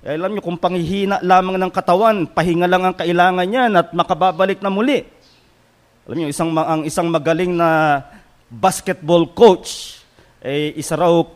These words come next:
galing niya ay yung tinatawag na pacing ng kanyang mga players. Kahit na magaling yung kanyang player, hindi niya yan ibababad. Bibigyan niya ng kapahingahan, kahit na gumagawa ng maganda, eh, iisipin niyang bigyang kapahingahan.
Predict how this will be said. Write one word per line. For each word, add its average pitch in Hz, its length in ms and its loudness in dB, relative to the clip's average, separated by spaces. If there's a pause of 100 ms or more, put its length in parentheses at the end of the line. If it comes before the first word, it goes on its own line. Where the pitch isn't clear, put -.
(100)
galing 165 400 4
niya 190 240 2
ay 156 160 2
yung 156 80 -4
tinatawag 170 640 2
na 170 80 2
pacing 226 640 0
ng 139 160 -6
kanyang 170 320 -4
mga 170 320 -6
players. 202 720 0 (240)
Kahit 156 240 -2
na 175 160 0
magaling 175 480 2
yung - 80 -6
kanyang 240 240 0
player, 240 400 4
hindi 233 240 -2
niya 233 240 0
yan 226 160 -2
ibababad. 165 880 2 (480)
Bibigyan 170 640 -4
niya 196 80 0
ng 185 240 0
kapahingahan, 208 800 2
kahit 170 240 -2
na 175 160 -6
gumagawa 190 560 2
ng 190 160 0
maganda, 185 720 4 (240)
eh, 202 400 -8
iisipin 240 400 -6
niyang 233 240 -4
bigyang 226 400 -2
kapahingahan. 226 1040 0